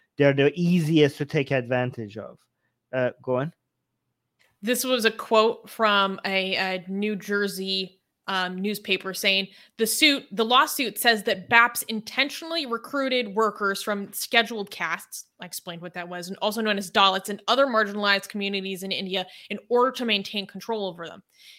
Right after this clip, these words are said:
Speaker 2: In India, people belonging to this caste are referred to as untouchables, who are en-, endure near complete social ostracization. baps used to,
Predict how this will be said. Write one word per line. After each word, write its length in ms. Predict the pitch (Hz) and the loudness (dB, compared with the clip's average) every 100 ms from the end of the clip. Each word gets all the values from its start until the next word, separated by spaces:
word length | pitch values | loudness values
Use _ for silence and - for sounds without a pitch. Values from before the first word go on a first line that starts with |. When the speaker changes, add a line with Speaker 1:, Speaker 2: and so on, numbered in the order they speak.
| - | -4
Speaker 2:
In 120 | 226 | -4
India, 560 | 226 254 240 233 226 285 - _ _ | 0 0 2 4 2 2 -10 _ _
people 260 | 262 254 226 | -2 0 -2
belonging 420 | 208 208 240 247 | 0 2 0 -2
to 80 | 233 | -6
this 160 | 196 | -8
caste 380 | - 190 185 - | -2 0 0 -2
are 160 | - 196 | -8 -8
referred 320 | 180 190 185 | -8 -10 -8
to 120 | 190 | -6
as 180 | 180 180 | -8 -6
untouchables, 680 | 180 202 320 220 - - - - - - | -10 -2 -2 -2 -14 -18 -20 -20 -20 -6
who 140 | 226 | -2
are 320 | 226 208 202 - | 0 0 0 -2
en-, 220 | 240 220 | -4 -4
endure 600 | 214 226 202 240 247 - - | -4 -6 -2 0 2 -2 -8
near 320 | 208 226 233 | -6 -4 -4
complete 500 | 220 202 - 262 254 | -6 -12 -10 -10 -8
social 440 | - 220 202 208 - | -6 -6 -4 -6 -6
ostracization. 960 | 196 - 190 202 185 196 - 165 190 180 | -8 -8 -14 -12 -8 -8 -8 -14 -18 0
baps 360 | 220 233 - - | 4 4 2 -14
used 460 | 180 208 320 - | -10 -2 -2 0
to, 240 | 302 226 | 2 2